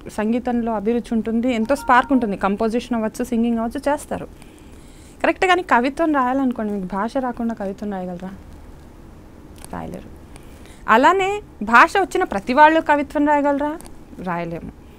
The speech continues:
భాష రావడం ఎంత ఇంపార్టెంటో భావుకత, భాష భావుకత ఆ రెండు కలిస్తే కవిత్వం ఎలా పుడుతుందో, అలాగే నేర్చుకుని సంగీతం చేస్తే వచ్చే difference,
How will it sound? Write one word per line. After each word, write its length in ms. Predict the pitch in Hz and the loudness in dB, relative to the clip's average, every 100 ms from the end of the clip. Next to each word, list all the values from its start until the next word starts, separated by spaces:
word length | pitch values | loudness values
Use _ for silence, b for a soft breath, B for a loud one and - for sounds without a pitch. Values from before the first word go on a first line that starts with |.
| B B B 202 | B B B 0
భాష 280 | 202 233 269 | 6 6 8
రావడం 340 | 262 262 269 | 8 8 8
ఎంత 200 | 240 220 | 4 4
ఇంపార్టెంటో 600 | 233 220 208 - 196 226 | 2 2 0 0 -4 -2
భావుకత, 760 | 269 196 214 233 269 285 277 269 - - - - | -2 2 6 8 8 4 2 2 0 -6 -16 0
భాష 300 | 220 254 262 302 | 2 2 2 0
భావుకత 580 | 277 214 214 220 202 - - - - - | 0 2 0 0 -6 -10 -14 -14 -20 -8
ఆ 60 | 214 | -4
రెండు 300 | 202 220 254 | 0 2 2
కలిస్తే 540 | 285 226 240 - - | 2 0 0 -4 -8
కవిత్వం 460 | 294 226 202 - 214 | -6 -4 -6 -6 -6
ఎలా 120 | 190 | -6
పుడుతుందో, 560 | 196 180 - 190 175 294 - B B B B B B - | -6 -8 -8 -8 -6 -10 -14 B B B B B B 2
అలాగే 460 | 262 339 415 427 - - - - - - - | 2 4 0 -4 -8 -20 -20 -20 -20 -20 -8
నేర్చుకుని 920 | 208 220 262 370 415 - 392 381 359 359 | 0 4 4 4 0 2 2 2 0 0
సంగీతం 640 | 359 269 269 285 294 277 | 2 4 4 2 2 2
చేస్తే 800 | 277 - 214 233 - - 247 247 | 2 -2 0 0 -2 -4 -2 0
వచ్చే 380 | 196 190 220 208 | -4 -6 -6 -4
difference, 520 | 180 190 - 220 190 | -4 -6 -4 -4 -4